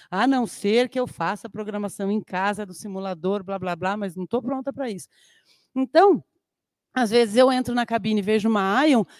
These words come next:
eu digo, "Gente, alguém traz uma Ditel de, de, de, de, de, é, de trinta e seis canais ou de quarenta e oito canais com nove submasters, pelo amor de Deus que eu tenho que começar o espetáculo."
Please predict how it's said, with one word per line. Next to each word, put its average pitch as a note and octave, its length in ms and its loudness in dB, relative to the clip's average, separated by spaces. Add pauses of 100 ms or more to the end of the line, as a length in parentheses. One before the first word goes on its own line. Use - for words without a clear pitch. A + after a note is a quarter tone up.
(100)
eu A3+ 80 -4
digo, A3+ 180 -2
"Gente, C#4 280 2
alguém B3 220 0
traz B3+ 240 0
uma B3 140 2
Ditel A3 360 2
de, G3+ 120 -2 (160)
de, G3 300 -4
de, F#3+ 680 0 (300)
de, F#3+ 180 -6 (440)
de, F#3+ 140 2
é, A#3 180 4
de G3+ 340 -2
trinta A3+ 320 0
e G#3+ 40 0
seis A3 200 -2
canais A3 520 2
ou G#3 60 -6
de F3+ 80 -16
quarenta A3 320 2
e A3 40 6
oito G#3+ 180 2
canais G3+ 400 -2
com G#3 120 -2
nove F#3+ 260 2
submasters, F#3+ 680 -2
pelo G3 220 -2
amor A3+ 320 4
de A3 100 -6
Deus A3 240 2
que - 80 -8
eu G3 60 -6
tenho G#3 160 -6
que F3+ 60 -12
começar G3 380 -4
o F#3+ 40 2
espetáculo." F#3 760 -4